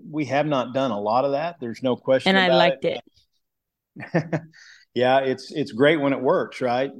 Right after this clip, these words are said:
Speaker 1: And
Speaker 2: Right.
Speaker 1: you know, that was one of the things I was, uh, that I was talking over with your brother the day after the game was the fact that if you go back and you look at Mike's record, um, you know, over the past,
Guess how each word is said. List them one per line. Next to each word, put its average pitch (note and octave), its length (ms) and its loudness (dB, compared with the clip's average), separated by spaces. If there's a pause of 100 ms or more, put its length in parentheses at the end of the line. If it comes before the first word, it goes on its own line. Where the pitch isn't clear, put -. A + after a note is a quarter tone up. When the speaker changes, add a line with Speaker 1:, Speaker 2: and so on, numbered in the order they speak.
Speaker 1:
And B2 380 -2
Speaker 2:
Right. E3+ 280 0 (220)
Speaker 1:
you C#3+ 80 2
know, D3+ 120 6
that D#3+ 100 2 (180)
was D#3+ 260 2
one C#3+ 220 2
of B2 80 0
the G#2+ 60 -12
things C#3 320 0
I C3 120 4
was, A2+ 380 -4
uh, A#2+ 380 -6 (380)
that C3+ 120 6
I B2+ 120 6
was - 460 -4 (120)
talking A#2 580 2
over A#2 400 0
with A2+ 380 -2
your A2 160 -2
brother A2 420 2
the G#2+ 140 -4
day A2+ 260 2
after G#2+ 580 -2
the A2 120 -8
game G#2 560 -8
was A2 600 -6
the A2 120 -8
fact A#2 400 4
that G#2+ 240 2 (520)
if A#2 160 -6
you A2+ 120 0
go D#3 200 6
back C#3+ 320 4
and A#2+ 140 2
you A2+ 120 2
look B2+ 260 0
at A2+ 80 -4
Mike's A#2 420 -4
record, G#2+ 580 -2 (240)
um, G#2+ 360 -2
you G#2+ 60 0
know, A2 180 2
over G#2+ 120 2
the G#2+ 80 -2
past, G#2+ 540 -2